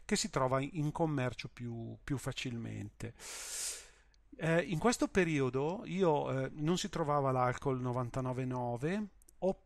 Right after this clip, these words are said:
ho acquistato dell'alcol a novantaquattro e ho fatto delle lucidature. Devo dire che mi sono proprio reso conto della differenza tra usare un olio a novan-, eh, scusate, un alcol a novantaquattro e un alcol a novantanove e nove.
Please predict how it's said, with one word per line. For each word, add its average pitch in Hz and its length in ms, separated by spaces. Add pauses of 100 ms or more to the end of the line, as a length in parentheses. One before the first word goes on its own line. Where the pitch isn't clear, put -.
ho 170 140
acquistato 139 720
dell'alcol 127 520
a 120 60
novantaquattro 127 1200
e 190 240
ho 156 120
fatto 165 420
delle 135 260
lucidature. 135 1120 (420)
Devo 196 340
dire 156 480
che - 120
mi 156 100
sono 226 240
proprio 160 320
reso 139 300
conto 127 840 (340)
della 165 280
differenza 151 1120
tra - 180
usare 147 340
un 135 160
olio 156 280
a 127 40
novan-, 127 360
eh, 131 240
scusate, 135 400
un 131 120
alcol 139 360
a 120 60
novantaquattro 131 1160
e - 80
un 156 160
alcol 127 320
a 127 60
novantanove 120 560
e 113 40
nove. 98 280